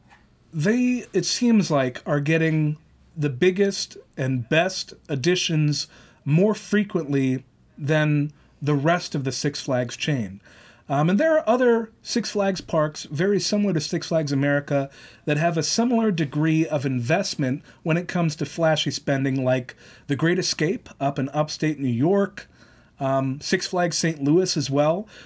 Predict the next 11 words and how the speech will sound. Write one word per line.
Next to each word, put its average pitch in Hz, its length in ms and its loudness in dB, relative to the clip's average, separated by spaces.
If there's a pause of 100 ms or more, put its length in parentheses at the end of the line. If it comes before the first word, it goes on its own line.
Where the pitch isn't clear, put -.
So 208 140 2
Six 240 240 -4
Flags 247 300 0
America 196 420 0
is 147 140 -2
definitely 180 380 0
not 151 300 0
alone 151 600 2
in 135 180 -2
that 156 220 0
regard. 127 640 0